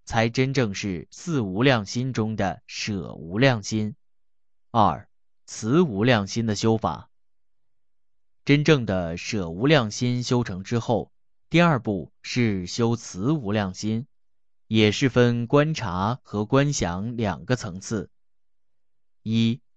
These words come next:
观察。首先讲观察思维的方法，分三种修法。一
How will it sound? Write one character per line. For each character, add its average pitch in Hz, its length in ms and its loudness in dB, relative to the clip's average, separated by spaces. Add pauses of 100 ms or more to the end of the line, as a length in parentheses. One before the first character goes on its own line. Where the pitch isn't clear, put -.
观 156 260 4
察。 82 320 -6 (500)
首 113 180 2
先 151 400 2
讲 92 400 -2
观 135 260 2
察 104 220 -2
思 143 200 -2
维 104 180 -2
的 107 100 -4
方 143 220 0
法， 78 340 -4 (480)
分 117 340 2
三 175 280 0
种 90 200 -6
修 113 200 0
法。 80 320 -6 (560)
一 147 320 0